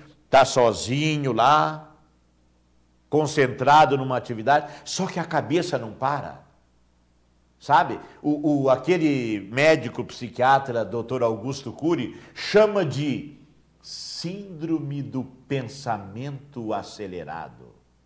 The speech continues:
Aquela pessoa que pensa, pensa, pensa, pensa, pensa. Só que nesse caso aí,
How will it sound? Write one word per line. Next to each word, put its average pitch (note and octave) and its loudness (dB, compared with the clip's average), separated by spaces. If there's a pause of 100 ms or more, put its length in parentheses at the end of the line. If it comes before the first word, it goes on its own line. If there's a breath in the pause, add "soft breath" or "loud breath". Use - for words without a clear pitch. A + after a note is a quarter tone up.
(840 soft breath)
Aquela G#3 4
pessoa F#3 0
que F#3 -12
pensa, E3+ -6
pensa, E3+ -10
pensa, E3+ -6
pensa, E3+ -6
pensa. E3+ -8 (200 loud breath)
Só B3+ 6
que B3 0
nesse A#3 0
caso C#3+ 6
aí, C#3+ 2